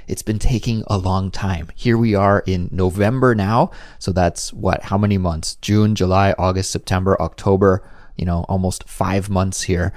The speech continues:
since we've been moved into this place and the room still isn't set up. Well, let me tell you why that is and why it's been taking so long.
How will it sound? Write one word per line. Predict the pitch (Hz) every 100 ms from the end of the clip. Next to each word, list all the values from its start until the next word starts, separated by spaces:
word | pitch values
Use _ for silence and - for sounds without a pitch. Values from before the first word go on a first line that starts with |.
| - -
since | - 95 -
we've | 98 90
been | 95 92
moved | 104 104
into | - 98 101
this | 101 -
place | - 98 98 -
and | 95
the | 95
room | 92 107 107 104
still | - - 104 98
isn't | 90 90 90 -
set | 78 78
up. | 73 - - - - - - - - - -
Well, | - 101
let | 117
me | 135
tell | - 120
you | 113
why | 104 98 117
that | 113 101
is | 98 98 98 - - -
and | 95 95
why | 92 104
it's | 107 -
been | 98 92
taking | 95 87 95
so | 92 95
long. | 92 92 95 98